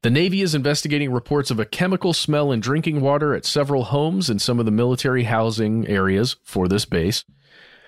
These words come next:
There is no immediate indication that the water is not safe. The Navy continues to investigate reports and is testing the water. Navy engineers visited several homes of families who reported the smell and also immediately went to Navy's drinking water wells to investigate.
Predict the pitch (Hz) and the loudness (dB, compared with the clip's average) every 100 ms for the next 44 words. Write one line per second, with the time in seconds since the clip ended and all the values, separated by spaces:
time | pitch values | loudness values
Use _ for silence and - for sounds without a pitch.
0 | _ 131 143 131 147 170 135 147 196 208 | _ 0 0 2 0 0 0 0 0 0
1 | - 160 165 160 151 135 151 131 127 147 | 0 -2 -2 -2 0 0 0 0 0 0
2 | 117 110 117 123 131 151 165 - 208 190 | 0 2 2 0 0 0 -2 -2 -2 -2
3 | - - _ _ _ _ - 120 135 143 | -4 -10 _ _ _ _ -2 2 2 0
4 | 135 120 - 170 180 - 170 135 135 - | 0 -2 0 0 0 0 0 2 0 0
5 | 131 127 113 - 175 190 - - 165 156 | 0 0 -2 -2 -2 -2 -4 -2 0 0
6 | 165 135 - 123 104 85 73 - - _ | 0 -2 0 0 0 -2 -4 -8 -18 _
7 | _ _ _ _ _ _ _ - 110 120 | _ _ _ _ _ _ _ -2 2 4
8 | 120 117 107 120 123 107 117 113 104 95 | 2 2 2 2 2 0 -2 0 -2 -2
9 | - 151 185 135 120 139 143 104 - 147 | 0 0 0 0 0 0 -2 -2 -2 0
10 | 151 131 123 104 95 175 202 123 113 135 | 0 0 0 -2 0 0 0 -2 -2 0
11 | 135 147 147 156 208 214 208 208 185 196 | 0 2 0 0 0 0 0 0 0 0
12 | 214 214 185 208 208 185 165 185 185 135 | 0 0 0 0 0 0 2 0 0 -2
13 | 123 170 196 185 151 170 175 165 131 143 | 0 0 2 0 2 2 2 2 2 2
14 | 143 - 147 131 135 - 117 85 | 0 0 0 2 0 0 0 -2